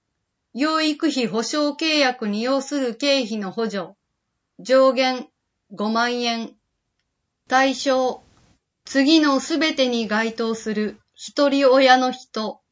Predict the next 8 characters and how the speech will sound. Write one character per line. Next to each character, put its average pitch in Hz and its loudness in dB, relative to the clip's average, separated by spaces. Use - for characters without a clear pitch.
市 - -2
内 285 2
に 220 0
住 269 0
所 214 -4
が 180 -4
あ 202 -2
る。 175 -10